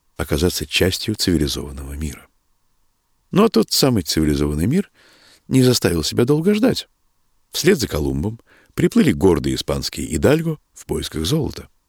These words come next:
И, недолго думая, они сочли наличие коренного населения неоправданной роскошью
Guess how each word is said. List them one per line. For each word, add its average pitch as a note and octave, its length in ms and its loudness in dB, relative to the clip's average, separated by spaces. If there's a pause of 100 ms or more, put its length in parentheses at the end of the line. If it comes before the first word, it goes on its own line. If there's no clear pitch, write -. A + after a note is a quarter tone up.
(180)
И, F2+ 120 2
недолго D#2+ 440 4
думая, D#3+ 420 0 (180)
они E3 200 2
сочли E3+ 420 0
наличие B2 420 0
коренного D2 420 0
населения D#2+ 640 0 (440)
неоправданной C3 880 2
роскошью - 680 -6